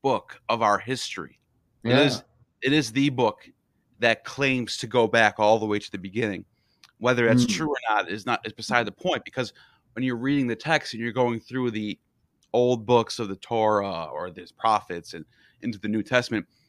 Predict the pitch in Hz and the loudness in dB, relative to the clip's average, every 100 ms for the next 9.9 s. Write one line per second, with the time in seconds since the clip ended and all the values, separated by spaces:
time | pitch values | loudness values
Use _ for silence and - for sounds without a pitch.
0 | _ - 147 147 123 - - 208 196 160 | _ -8 -6 -4 -4 -4 -4 -2 -2 -4
1 | - 156 135 120 - - 160 156 135 - | -2 0 2 0 -4 2 4 6 2 -4
2 | - - 151 135 120 107 98 - - 123 | -12 -6 -4 -2 -2 -4 -8 -10 -4 -4
3 | 98 _ _ _ _ _ - - 127 127 | -4 _ _ _ _ _ -20 -4 0 0
4 | - 113 - 104 104 98 101 110 107 - | -2 -8 -8 -6 -6 -6 -6 -4 -4 -8
5 | _ _ - 131 185 262 165 - - _ | _ _ 0 4 6 4 -2 -6 -14 _
6 | _ _ _ _ 127 151 165 160 160 196 | _ _ _ _ -6 0 0 0 -2 -2
7 | 180 190 240 254 220 190 - 185 139 131 | -2 2 2 2 2 0 2 0 0 -4
8 | - 127 82 87 127 131 117 92 95 110 | 2 2 0 -2 2 2 0 -2 -4 -4
9 | 175 185 147 127 117 - 117 120 139 | -2 -2 0 -2 -4 -2 -2 -2 -6